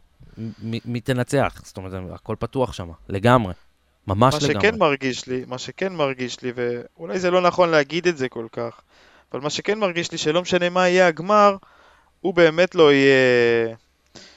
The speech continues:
Speaker 2: לא יודע אם תחרותי זאת המילה, אבל הגמר יש לך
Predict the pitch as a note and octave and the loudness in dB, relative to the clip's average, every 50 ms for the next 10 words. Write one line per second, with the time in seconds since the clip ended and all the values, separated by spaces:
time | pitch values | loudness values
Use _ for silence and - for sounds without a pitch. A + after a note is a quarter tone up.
0 | _ _ _ _ _ _ _ _ - - - - - - A2 A2 B2+ D#3 D#3 D#3+ | _ _ _ _ _ _ _ _ -20 -20 -20 -20 -20 -20 -20 -14 -12 -12 -8 -6
1 | D#3+ D#3+ D#3 D3 - C#3 - - C3 A#2+ A#2+ B2 B2 _ - D#3 D#3+ D3+ C#3 C3 | -4 -4 -4 -4 -6 -6 -2 0 0 0 0 -2 -4 _ -2 -2 0 0 -2 -2
2 | - C3 B2 A#2+ A#2+ B2 C3+ C#3+ C#3 B2+ A#2 A2+ A2 A2 - - _ _ _ _ | -2 -4 -4 -2 -2 0 2 4 4 4 4 2 0 -2 -6 -12 _ _ _ _
3 | _ _ - B2 C3 C#3 D3 E3+ F#3 F#3+ F#3 E3+ D3+ D#3 D#3+ D#3 - - D#3 | _ _ -6 -6 -4 -2 2 4 6 6 8 8 8 6 6 4 4 2 2